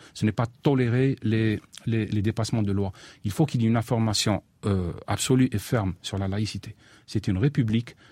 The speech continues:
c'est un pays où, où on veut vivre. C'est un pays vers lequel des gens voyagent au détriment de leur vie pour profiter de,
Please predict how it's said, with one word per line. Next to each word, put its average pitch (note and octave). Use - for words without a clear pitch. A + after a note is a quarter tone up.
c'est -
un G#2
pays B2
où, B2+
où A#2
on C#3+
veut B2+
vivre. G2+
C'est -
un A2+
pays C#3+
vers G#2
lequel B2+
des A2
gens B2
voyagent A#2+
au G#2
détriment A#2
de A#2+
leur G#2+
vie B2
pour -
profiter A#2
de, G#2